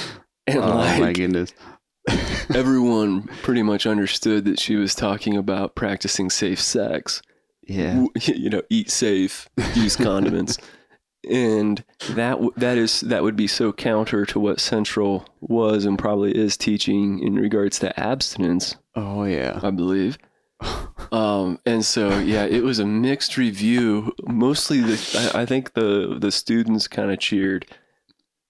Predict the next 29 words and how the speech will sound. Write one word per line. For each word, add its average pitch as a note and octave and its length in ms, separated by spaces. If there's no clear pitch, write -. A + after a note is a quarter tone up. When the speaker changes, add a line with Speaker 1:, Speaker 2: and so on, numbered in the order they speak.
Speaker 1:
But G2+ 280
if G#2 160
my G#2+ 140
memory A#2+ 360
serves A2+ 300
me G#2+ 120
correct, G2 440
there F#2 120
were G2 180
some F#2+ 240
gasps - 600
from F2 240
the F2 80
Speaker 2:
Oh. F#2+ 40
Speaker 1:
teachers. F#2+ 420
Speaker 2:
Oh, F#2 40
I'm F#2 200
sure. F2+ 560
I - 80
wonder G2 240
if F2+ 80
she, F2 300
uh, E2+ 260
ever F2+ 120
got E2+ 200
talked F#2 240
to - 140
about F2 300
that. - 520